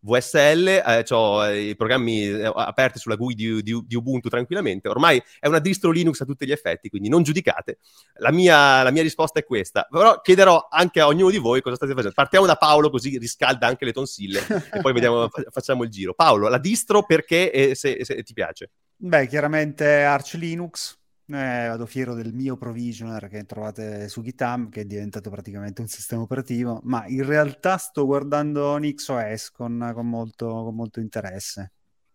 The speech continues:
Speaker 2: quindi sarà la prossima distro da provare. Infatti poi sono curioso di sapere la vostra opinione a riguardo.
Speaker 1: Bene, bene. Allora,
Speaker 2: Arch,
Speaker 1: guarda, passi-
Speaker 2: Arch, comunque.
Speaker 1: Arch. Passiamo a Riccardo.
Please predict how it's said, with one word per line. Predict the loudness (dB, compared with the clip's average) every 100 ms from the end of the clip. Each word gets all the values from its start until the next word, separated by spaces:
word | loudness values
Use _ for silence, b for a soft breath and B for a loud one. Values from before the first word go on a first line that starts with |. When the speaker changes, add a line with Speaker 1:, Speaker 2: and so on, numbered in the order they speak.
| _
Speaker 2:
quindi | -14 -10 -10
sarà | -8 -6
la | -4
prossima | -6 -6 -8 -8 -8 -10 -10 -10 -12 -12 -12 -12 -10
distro | -10 -10 -12 -10 -8 -8
da | -8
provare. | -8 -8 -8
Infatti | -12 -12
poi | -10 -12 -12 _ _
sono | -10 -6
curioso | -4 -4
di | -4
sapere | -4 -2 0 -2
la | -2
vostra | 0 0 0 -6
opinione | -4 -2 -2
a |
riguardo. | -2 -2 -2 -4 -8 -10 _ _ _ _ _ _ _ b b b b b b b _ _ _ _ _ _ _
Speaker 1:
Bene, | 2 4 4
bene. | 2 2
Allora, | 2 4 6
Speaker 2:
Arch, |
Speaker 1:
guarda, | 6 4 0
passi- | 0 0
Speaker 2:
Arch, | -2 -6 -20 _ _
comunque. | -14 -14 -16 -20 _ _ _ _ _
Speaker 1:
Arch. | -2 -2 -4 -4
Passiamo | -4 2 4
a | 4
Riccardo. | 2 0 0 -2 -10